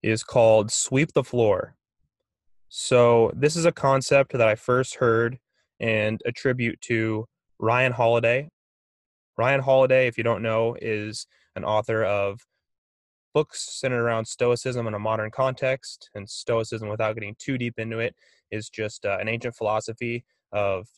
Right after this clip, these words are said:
taking things as they come, thinking about what's under your own power, um, not complaining, doing things of that sort, and just really having a strong fortitude and a good relationship with yourself and with the world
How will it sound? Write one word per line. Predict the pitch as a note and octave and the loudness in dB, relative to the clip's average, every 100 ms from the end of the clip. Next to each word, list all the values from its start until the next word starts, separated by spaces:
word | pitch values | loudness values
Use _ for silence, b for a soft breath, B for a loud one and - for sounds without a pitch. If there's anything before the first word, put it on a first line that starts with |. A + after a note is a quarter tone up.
| - | -6
taking | C3 C3 B2 | -6 -4 -4
things | B2+ A#2 | -4 -4
as | A2 | -8
they | G#2 | -10
come, | - B2+ B2+ C3+ - - | -6 -4 -4 -6 -12 -8
thinking | A#2 | -6
about | A2 G#2 | -4 -4
what's | A2+ A#2 | -6 -8
under | A2 | -6
your | A2 | -6
own | A2+ A2 | -6 -8
power, | - A2+ A2+ A#2 A#2+ _ _ _ - | -6 -2 -2 -2 -6 _ _ _ -14
um, | G2+ F#2+ F#2+ - A2+ | -12 -10 -14 -18 -8
not | A#2 A2 _ | -6 -6 _
complaining, | G2+ F#2+ B2+ A#2+ A#2+ A#2 B2 - | -18 -10 -6 -4 -4 -6 -10 -12
doing | A2+ A2 | -10 -8
things | A#2 A2 | -8 -8
of | G#2+ | -6
that | A2 - | -6 -6
sort, | - A2 G#2+ - _ _ - | -8 -8 -8 -10 _ _ -14
and | G#2 | -12
just | A2 - | -12 -10
really | G#2+ | -8
having | A2 G#2+ G#2 | -6 -6 -8
a | G#2+ | -10
strong | - A2+ A2+ | -6 -4 -4
fortitude | - A#2 A2+ - G#2 G2 G#2 _ _ _ - | -6 -6 -6 -8 -12 -14 -16 _ _ _ -10
and | G2+ F#2+ F#2+ - _ _ _ _ A#2+ | -8 -8 -10 -18 _ _ _ _ -8
a | |
good | A#2 B2+ | -2 0
relationship | B2 A#2+ A#2+ A#2+ A2+ | 2 2 0 -6 -6
with | A2 | -6
yourself | G#2+ - A2+ A2 - _ b b | -8 -2 0 0 -4 _ b b
and | G#2+ | -8
with | G#2+ | -6
the | |
world | G2+ A2 G#2+ G#2+ | -2 2 2 0